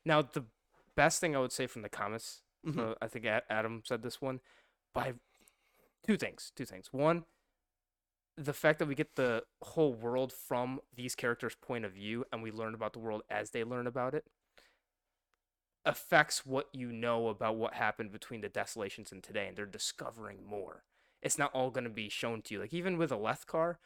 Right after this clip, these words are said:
Speaker 1: we do know, we know what our characters know. Like, Dal-, Dalinar
Speaker 2: Mm-hmm.
Speaker 1: and Gavilar conquested across Alethkar, just like the sun, was it the sun something? Uh,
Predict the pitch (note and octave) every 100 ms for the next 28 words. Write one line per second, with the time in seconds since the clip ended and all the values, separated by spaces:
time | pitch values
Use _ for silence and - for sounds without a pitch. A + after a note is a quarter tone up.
0 | - _ _ C#3 B2 E3 C#3+ C#3+ C#3 C#3
1 | - _ _ _ C3+ D3+ D#3+ F3+ C#3 -
2 | B2+ - D#3+ D#3 A2 - F2+ - - G#2+
3 | B2 - - A#2+ B2 B2 C#3 C#3 C#3 C#3
4 | C#3+ - B2 B2 A#2+ A2+ A2+ A2+ A2 -
5 | _ _ _ _ _ - _ _ _ _
6 | - - - C#3+ C#3+ D3 C3 B2+ A2 C3
7 | B2+ A2 A2 A2+ - A2 C3+ - A#2+ A#2
8 | - - B2 C3 C3 B2+ - A#2+ - -
9 | - C#3 D3+ D3 C#3+ - - C#3 - C3+
10 | C3 C3 -